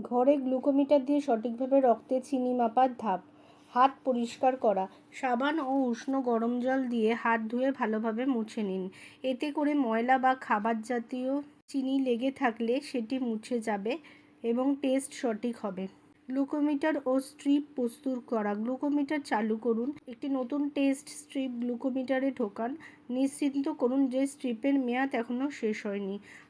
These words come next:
আঙুলে ছুঁচ ফোটান। ল্যাটেন্স ডিভাইস ব্যবহার করে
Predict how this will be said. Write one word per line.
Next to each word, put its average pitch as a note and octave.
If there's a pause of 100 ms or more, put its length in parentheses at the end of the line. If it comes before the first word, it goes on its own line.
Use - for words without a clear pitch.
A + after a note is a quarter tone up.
আঙুলে C#4
ছুঁচ A#3+
ফোটান। B3 (440)
ল্যাটেন্স B3+ (100)
ডিভাইস B3+ (100)
ব্যবহার A#3
করে G#3+